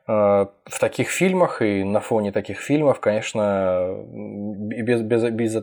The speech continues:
без нас понятно, что всякие социологи начинают уже,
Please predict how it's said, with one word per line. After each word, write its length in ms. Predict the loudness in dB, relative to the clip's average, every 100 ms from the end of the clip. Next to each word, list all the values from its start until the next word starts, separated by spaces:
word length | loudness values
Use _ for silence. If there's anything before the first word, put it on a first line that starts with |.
| -6
без 280 | -6 -2 2
нас 240 | 0 0
понятно, 460 | -4 -2 -2 -2 -8
что 460 | -10 -10 -8 -10 -16 -20 -20 -20 _
всякие 840 | -16 -16 -14 -10 -6 -6 -6 -8 -10
социологи 640 | -12 -6 -2 0 0 -2
начинают 600 | -6 -8 -8 -8 -10 -12
уже, 460 | -12 -10 -10 -12